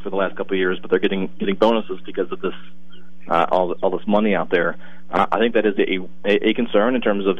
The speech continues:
uh, you know, contributing to the drive, you know, of wages going up and costs for, for, uh, the private sector.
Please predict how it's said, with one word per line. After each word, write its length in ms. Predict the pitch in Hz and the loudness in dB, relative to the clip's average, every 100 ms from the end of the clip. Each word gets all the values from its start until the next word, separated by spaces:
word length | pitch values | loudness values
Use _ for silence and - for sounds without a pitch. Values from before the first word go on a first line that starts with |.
| - - - - - | -4 -8 -8 -8 -2
uh, 180 | 190 - - - - - | 0 0 -2 -8 -8 -2
you 100 | 92 | -2
know, 60 | |
contributing 500 | 92 - - 107 104 | 0 -2 2 4 4
to 80 | 104 | 2
the 100 | - | -2
drive, 500 | 98 98 90 98 101 - - - | 0 2 4 4 0 -4 -8 -8
you 80 | 95 | -6
know, 180 | 90 - 92 | -4 -2 -2
of 120 | 92 | 0
wages 460 | 95 104 104 110 | 4 4 4 -2
going 240 | 107 110 107 | 2 2 4
up 180 | 107 90 | 2 0
and 120 | 92 | 0
costs 300 | 95 92 - | 2 2 0
for, 260 | 95 90 87 | 0 0 0
for, 260 | 92 92 92 - - - | 0 2 2 -2 -6 -2
uh, 160 | 90 | 0
the 80 | 85 | 2
private 280 | 92 95 - | 4 2 2
sector. 400 | - - - - | 0 0 -4 -6